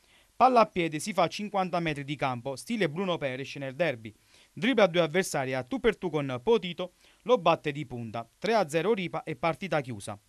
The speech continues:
Nel replay rivediamo il gran gol del numero diciotto, che si concede così dal pubblico Ripese.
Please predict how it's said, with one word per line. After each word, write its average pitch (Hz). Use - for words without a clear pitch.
Nel 165
replay 202
rivediamo 180
il 131
gran 196
gol 170
del 196
numero 156
diciotto, 139
che 170
si 190
concede 175
così 180
dal 185
pubblico 131
Ripese. 131